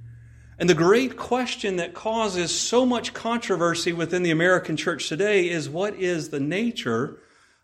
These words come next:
of this one thousand years? Now, there are three main models of interpretation of these thousand years. Now,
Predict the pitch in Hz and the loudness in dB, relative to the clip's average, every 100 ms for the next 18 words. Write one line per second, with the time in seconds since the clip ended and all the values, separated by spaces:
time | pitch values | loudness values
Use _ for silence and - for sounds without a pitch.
0 | _ 175 175 139 139 135 - - _ 131 | _ -4 -4 0 0 0 -2 -12 _ -4
1 | 143 139 - 131 117 113 113 107 107 104 | -2 -4 -4 -6 -4 -6 -8 -6 -6 -8
2 | - - - _ _ _ _ _ _ _ | -14 -20 -20 _ _ _ _ _ _ _
3 | _ - 147 151 143 - 196 202 180 175 | _ -8 0 2 2 2 2 2 2 2
4 | 175 156 147 139 151 165 165 135 117 - | 2 0 -2 0 2 4 4 2 0 -4
5 | 156 135 123 - 151 135 - 147 139 - | -4 -2 -2 -4 -6 -6 -2 -2 -2 -4
6 | 120 120 120 120 117 123 120 113 113 104 | -2 -2 -2 -4 -2 -2 0 -2 -6 -6
7 | 110 135 175 - _ _ _ _ _ _ | -2 -2 -4 -16 _ _ _ _ _ _
8 | _ _ _ - 139 135 123 | _ _ _ -2 0 2 -2